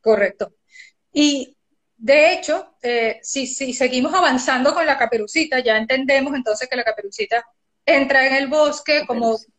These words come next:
Speaker 1: todo viaje iniciático hacia el inconsciente, todo lo que el bosque simboliza, está la tentación, como le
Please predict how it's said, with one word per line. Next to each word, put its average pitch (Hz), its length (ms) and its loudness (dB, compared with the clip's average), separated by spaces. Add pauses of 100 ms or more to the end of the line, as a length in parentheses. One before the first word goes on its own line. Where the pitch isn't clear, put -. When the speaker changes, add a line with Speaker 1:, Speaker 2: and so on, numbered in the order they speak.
(160)
Speaker 1:
todo 311 500 4
viaje 285 580 4
iniciático 262 800 0
hacia 277 160 -2
el 277 100 -4
inconsciente, 269 720 -2
todo 240 200 -2
lo 247 100 -2
que 240 100 -6
el 233 60 -2
bosque 226 240 -4
simboliza, 285 640 0
está 240 220 -2
la 226 120 2
tentación, 240 680 -2
como 214 240 -4
le 190 180 -2